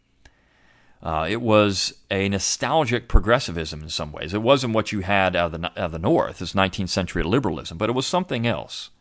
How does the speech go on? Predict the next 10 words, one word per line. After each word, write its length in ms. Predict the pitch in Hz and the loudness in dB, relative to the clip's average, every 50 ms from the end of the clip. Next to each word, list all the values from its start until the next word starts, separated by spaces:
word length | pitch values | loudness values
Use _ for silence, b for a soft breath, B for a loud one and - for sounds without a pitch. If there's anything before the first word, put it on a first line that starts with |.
| _ _ _ _ _ _ _ _ _ _ _ _ _ _ _ _ _ _ _ _ _ _ _ _ _ _ _ _ _ _ _ _ _ _ _ _ _ - - - - _ _ _ _ - | _ _ _ _ _ _ _ _ _ _ _ _ _ _ _ _ _ _ _ _ _ _ _ _ _ _ _ _ _ _ _ _ _ _ _ _ _ -16 -16 -16 -18 _ _ _ _ 0
They 120 | 101 104 | 2 2
viewed 280 | 98 110 127 139 131 113 | 6 6 6 6 6 6
their 160 | 123 135 139 | 6 6 6
society 640 | - - 110 - - 90 85 87 85 87 87 90 | 4 0 0 2 4 4 4 4 2 2 2 2
as, 340 | 90 87 87 87 - - - - _ _ _ _ _ _ _ _ 95 | 2 2 2 0 -2 -2 -4 -8 _ _ _ _ _ _ _ _ 0
as 320 | 95 92 90 87 87 - - - | 0 2 2 0 -2 -4 -10 -12
best 540 | 101 - - 92 - - - - - - - _ _ _ _ _ _ _ _ _ _ _ _ _ _ _ _ _ _ _ _ _ _ _ _ _ _ _ _ _ _ _ _ _ _ _ _ _ _ _ _ _ _ _ | -2 0 2 2 2 0 -2 -4 -6 -8 -14 _ _ _ _ _ _ _ _ _ _ _ _ _ _ _ _ _ _ _ _ _ _ _ _ _ _ _ _ _ _ _ _ _ _ _ _ _ _ _ _ _ _ _
in 120 | - 117 107 | -2 0 0
the 80 | 104 | 2
state 400 | - - - 135 120 117 117 - | 0 2 4 4 4 4 2 -2